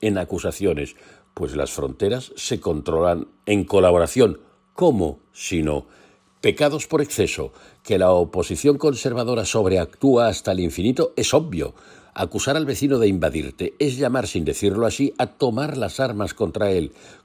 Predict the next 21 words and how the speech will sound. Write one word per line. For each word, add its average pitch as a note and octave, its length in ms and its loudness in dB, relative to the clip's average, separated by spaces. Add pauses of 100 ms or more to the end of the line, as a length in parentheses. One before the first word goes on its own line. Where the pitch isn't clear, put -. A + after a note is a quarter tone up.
Convertir G2+ 640 0
las C#3+ 180 -8
torpezas - 640 -6
oficiales B2 640 0 (300)
en A2+ 140 -2
una B2+ 180 0
supuesta G#2 640 0 (100)
traición G2+ 680 2 (260)
es B2+ 220 -6
un D#3+ 240 -2
desmán A#2 560 -2
monstruoso. C3+ 880 -2 (340)
Judicializar A#2+ 840 0
asuntos C#3+ 420 -4
tan B2+ 160 0
sensibles C3+ 580 0
como A#2 340 0
los F#2+ 160 -2
flujos C3 580 0
de A#2 100 0
migrantes, F#2+ 640 -2